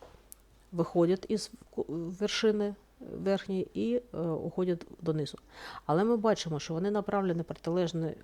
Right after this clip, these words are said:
боки, і вони будуть компенсувати один одний. Тобто ці два вектори нас взагалі не будуть цікавити, тому що, ну, добре, що вони є,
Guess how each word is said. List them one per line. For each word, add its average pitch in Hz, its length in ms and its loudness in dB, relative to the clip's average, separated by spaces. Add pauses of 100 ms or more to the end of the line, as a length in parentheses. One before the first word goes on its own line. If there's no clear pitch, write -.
(160)
боки, 208 400 2
і 170 180 2
вони 170 380 2 (300)
будуть 180 220 0
компенсувати 180 720 0
один 147 280 -2
одний. 139 260 -6 (480)
Тобто 156 340 0
ці - 180 2
два 175 220 0
вектори 196 360 0
нас 170 220 0
взагалі 170 380 -2
не 180 100 -2
будуть 165 480 -6
цікавити, 143 480 -4
тому 151 220 -4
що, - 160 -4
ну, 165 320 -2 (220)
добре, 202 440 -2
що - 160 -4
вони 165 260 0
є, 196 240 4